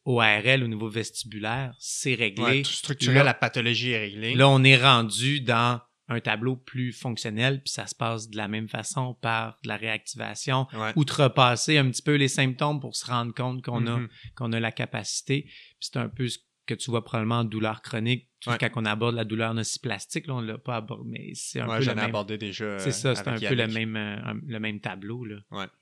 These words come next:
Speaker 2: Absolument. Euh, je pense que, ben, c'est, j'ai, j'ai gardé cette question-là pour la fin, <laughs> mais on aurait pu partir, euh, une heure simplement là-dessus. Mais je trouvais ça intéressant juste pour ramener le fait que, ben, le, le,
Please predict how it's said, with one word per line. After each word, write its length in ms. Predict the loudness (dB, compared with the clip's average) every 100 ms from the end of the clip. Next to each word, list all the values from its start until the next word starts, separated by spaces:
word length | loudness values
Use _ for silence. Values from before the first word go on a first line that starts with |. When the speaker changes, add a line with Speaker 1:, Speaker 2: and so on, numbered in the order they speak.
| _ _ _ -18 -18 -18 -20 _
Speaker 2:
Absolument. 680 | -4 0 2 4 4 2 0 2
Euh, 720 | 4 4 4 4 4 2 0
je 220 | -4 -4
pense 240 | -2 -2 -2
que, 60 |
ben, 200 | -4 -6
c'est, 180 | -6 -8 -8 -4
j'ai, 160 | -4 -6
j'ai 160 | -6
gardé 220 | -4 0 4
cette 180 | 4
question-là 480 | 6 4 4 4 4
pour 160 | 4 6
la 140 | 8
fin, 260 | 10 12 12
<laughs> 0 |
mais 260 | 10 6 6
on 140 | 4
aurait 240 | 4 4 2
pu 100 | 4
partir, 400 | 4 4 2 2
euh, 500 | 4 4 4 4 4
une 160 | 4
heure 240 | 6 6 4
simplement 380 | 0 0 0
là-dessus. 420 | 0 0 0 -2 -4 -12 -12 0
Mais 340 | 2 2 0
je 60 | -2
trouvais 180 | 0
ça 100 | 2
intéressant 520 | 2 0 0 0 -2 -2
juste 160 | -2
pour 140 | -4 -2
ramener 220 | -2 -2
le 100 | -2
fait 160 | -4
que, 100 | -6
ben, 200 | -6 -6 -8 -16 -20 -20 -20 -20
le, 160 | -18 -16
le, 140 | -16